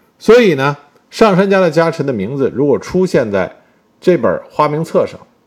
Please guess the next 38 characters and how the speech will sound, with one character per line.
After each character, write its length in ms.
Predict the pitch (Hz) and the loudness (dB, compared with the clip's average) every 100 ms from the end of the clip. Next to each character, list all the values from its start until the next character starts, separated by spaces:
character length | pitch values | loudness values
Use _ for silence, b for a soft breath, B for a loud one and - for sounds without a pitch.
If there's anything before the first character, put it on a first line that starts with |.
| _ - | _ -8
那 140 | 147 | -4
么 100 | 127 | -2
可 140 | - | 0
以 100 | 139 | -2
确 260 | 92 - 139 | -2 0 0
定 220 | 127 110 - _ _ _ _ | 0 -6 -10 _ _ _ _
在 160 | 165 143 | 0 0
上 280 | - 185 143 | 0 0 0
杉 120 | 151 | -4
谦 200 | - 151 | -4 -6
信 100 | 143 | -6
的 60 | |
手 180 | 107 - | -8 -10
下 140 | - - - | -10 -10 -8
的 120 | 143 | -8
的 100 | 156 | -6
确 220 | - 151 | -4 -4
确 140 | 107 98 | -4 -8
有 100 | - | -8
这 120 | 90 | -12
么 80 | 76 | -12
一 60 | |
个 80 | 65 | -18
人。 160 | 50 - _ - _ _ - _ - _ _ _ _ _ _ _ _ - | -20 -20 _ -20 _ _ -20 _ -20 _ _ _ _ _ _ _ _ 0
那 160 | 277 | 2
么 100 | 269 | 6
再 240 | 262 240 185 | 6 4 4
给 200 | 190 170 | 4 4
大 160 | 202 | 4
家 160 | 208 214 | 4 2
讲 280 | - 127 180 | 2 2 2
一 60 | |
讲 420 | 170 104 92 82 - | 2 0 -2 -8 -16
上 340 | - - 185 131 | -8 0 0 0
杉 200 | 160 165 | 0 0
四 200 | - 147 | -2 -2
天 180 | 143 127 | -2 -2
王 340 | 95 110 | -4 -6